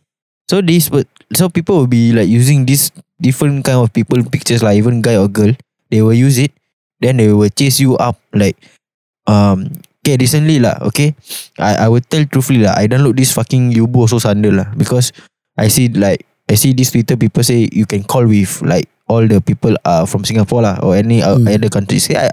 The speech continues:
Speaker 1: okay, I sign up. Suddenly I receive a fucking swipe,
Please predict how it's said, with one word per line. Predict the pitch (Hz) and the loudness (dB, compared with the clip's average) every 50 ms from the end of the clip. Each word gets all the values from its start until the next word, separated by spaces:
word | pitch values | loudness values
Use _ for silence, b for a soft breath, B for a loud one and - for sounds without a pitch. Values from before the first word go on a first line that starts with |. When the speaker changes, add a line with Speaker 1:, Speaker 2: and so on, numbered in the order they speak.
| - 175 | -2 -4
Speaker 1:
okay, | 170 - 151 123 | -4 -2 -2 0
I | 110 107 | 0 0
sign | - 110 92 | 0 0 0
up. | 113 113 - - _ _ _ _ _ _ _ _ _ _ _ _ _ _ _ _ _ _ _ _ _ - | -2 -2 -4 -6 _ _ _ _ _ _ _ _ _ _ _ _ _ _ _ _ _ _ _ _ _ -8
Suddenly | 175 196 220 220 | -4 -2 -2 0
I | 185 156 | 0 2
receive | 147 147 156 175 190 156 | 2 2 0 0 0 0
a | 127 110 | 0 0
fucking | - 135 127 151 147 143 | -2 -2 -2 -2 -2 -2
swipe, | - - 156 120 - - | -2 -2 -2 -2 -2 -4